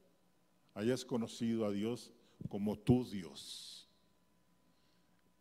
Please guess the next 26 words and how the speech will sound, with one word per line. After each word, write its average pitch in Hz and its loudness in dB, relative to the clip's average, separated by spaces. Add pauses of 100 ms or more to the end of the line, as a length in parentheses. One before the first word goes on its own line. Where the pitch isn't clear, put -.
Él 117 -4
está - -6
haciendo 135 -2
un 127 -2
trabajo. 117 -4 (440)
¿Qué 135 0
le 147 4
dejó 131 0 (300)
esta 117 -2
maestría? 117 0 (600)
Un 113 -6
trabajo 127 2
que 127 -2
debe 123 4
presentar 117 -4 (220)
a 113 -2
la 107 2
universidad. 104 -4 (960)
Y 151 0
responder 135 2 (160)
a 131 4
esa 139 4
pregunta, 131 0 (260)
¿qué 190 10
me 220 12
dejó 185 10